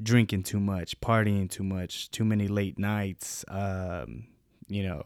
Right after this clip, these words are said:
whatever it may be. Like, uh, people spend their whole lives being willfully blind about the shit that they do wrong or the shit that they could get better at instead of, like,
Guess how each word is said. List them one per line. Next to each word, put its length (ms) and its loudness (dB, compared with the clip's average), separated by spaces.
whatever 520 2
it 120 2
may 200 2
be. 400 -2
Like, 140 -4
uh, 160 0
people 400 -4
spend 580 -2
their 120 2
whole 240 0
lives 440 0
being 340 -2
willfully 480 -2
blind 480 -2
about 240 -6
the 80 -4
shit 280 -4
that 140 -10
they 140 -2
do 240 0
wrong 460 0
or 80 2
the 100 0
shit 220 -2
that 140 -2
they 120 0
could 160 -6
get 180 -2
better 260 2
at 200 0
instead 320 -4
of, 140 -4
like, 260 -4